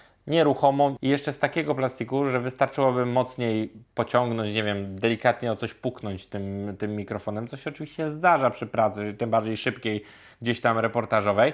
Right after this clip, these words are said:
i ten plastik może nam się, mógłby nam się po prostu wyłamać. Natomiast w trójce ktoś w końcu przemyślał tą sprawę i mówi, ej, no niektórzy to chyba w sumie w klatkach robią te filmy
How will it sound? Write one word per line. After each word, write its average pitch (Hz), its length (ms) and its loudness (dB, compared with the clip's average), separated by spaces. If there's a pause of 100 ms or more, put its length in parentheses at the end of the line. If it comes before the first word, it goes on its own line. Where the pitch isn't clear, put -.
(120)
i 170 120 -4
ten 170 160 0
plastik 156 360 0
może 160 240 0
nam 160 180 0
się, 160 220 -4
mógłby 160 320 -2
nam 147 160 0
się 139 120 -8
po 135 100 -10
prostu 131 440 -4
wyłamać. 117 680 0
Natomiast 131 400 -6
w - 40 -20
trójce 98 420 -4
ktoś 120 240 -8
w - 40 -20
końcu 117 300 -6
przemyślał 101 560 -4
tą 101 120 -8
sprawę 101 420 0
i 101 60 -8
mówi, 104 260 -4 (100)
ej, 110 160 -2
no 104 100 -4
niektórzy 107 440 -8
to 113 80 -10
chyba 113 680 0
w - 180 -20
sumie 120 380 -6
w - 80 -18
klatkach - 680 -4
robią 98 460 -6
te 101 100 -12
filmy 95 380 -8